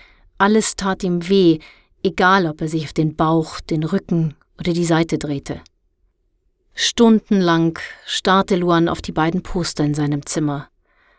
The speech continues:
Marc Bodin und Eva Hahnberg, die besten Computerprogrammierer der Welt. Beide waren erst zwanzig Jahre alt. Eva Hahnberg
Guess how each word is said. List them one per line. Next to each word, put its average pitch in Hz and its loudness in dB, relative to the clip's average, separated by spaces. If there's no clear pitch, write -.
Marc 190 0
Bodin 170 0
und 175 -4
Eva 180 0
Hahnberg, 147 -2
die 190 0
besten 208 2
Computerprogrammierer 170 0
der 160 2
Welt. 147 -6
Beide 165 2
waren 165 2
erst 165 -2
zwanzig 170 -2
Jahre 180 0
alt. - -8
Eva 202 2
Hahnberg 185 0